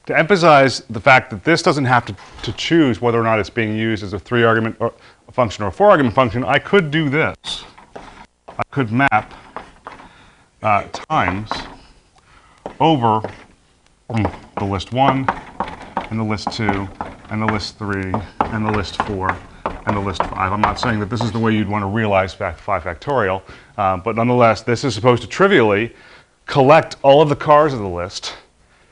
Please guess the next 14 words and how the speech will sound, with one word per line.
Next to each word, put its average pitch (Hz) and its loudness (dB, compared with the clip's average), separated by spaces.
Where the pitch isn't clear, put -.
set 139 4
them 143 4
up 131 4
as 127 -2
pairs 127 4
of 110 0
arguments, 110 4
apply 135 4
this 123 -2
to 127 2
that 110 0
set 107 0
of 107 0
arguments, 147 2